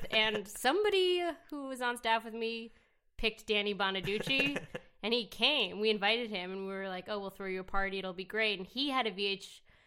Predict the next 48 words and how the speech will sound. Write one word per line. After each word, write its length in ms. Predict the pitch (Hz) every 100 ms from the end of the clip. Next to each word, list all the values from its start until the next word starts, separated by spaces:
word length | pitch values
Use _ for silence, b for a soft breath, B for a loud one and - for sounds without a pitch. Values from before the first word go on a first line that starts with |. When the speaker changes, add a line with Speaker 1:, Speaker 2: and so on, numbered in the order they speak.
| b b
Speaker 2:
one 320 | 208 226 226
show 160 | 208 208
at 160 | 190
the 60 | 202
time, 420 | - 233 233 196
and 80 | 196
he 160 | 240
actually 340 | 214 208 - 208
asked 300 | 185 180 -
us 420 | 208 208 185 -
if 140 | -
he 160 | - 202
could 180 | 196 185
come. 280 | 196 190 185
It 20 |
was 100 | 190
called 240 | 214 196
Breaking 400 | 208 214 226 208
Bonaducci. 460 | 190 185 185 190 196
Speaker 1:
Breaking 280 | 156 170 196
Bonaducci, 480 | 175 175 226 254
that's 160 | 185 175
right, 180 | 254 214
okay. 240 | 202 -
Speaker 2:
Yeah. 380 | 247 262 196 185
Speaker 1:
Wow. 340 | 160 196 147 107 -
Speaker 2:
And 340 | 247 254 233 240 -
Speaker 1:
Breaking 300 | 113 135 143
Bonaducci. 400 | 131 131 110 117
Speaker 2:
Yeah, 460 | 156 208 233 202 185 -
and 160 | 220 214
he 140 | 226
just 300 | 208 240 -
came, 400 | - 233 262 220
and 100 | 202
he, 100 | 208 202
he, 140 | - 240
the 120 | 226
whole 140 | 247
time 240 | 226 254 247
he 40 |
was 100 | 240
telling 320 | 202 214 214 214
us 140 | 202
that 160 | 202 202
he 80 | 208
was 160 | 190
sober, 720 | - 202 208 202 233 247 262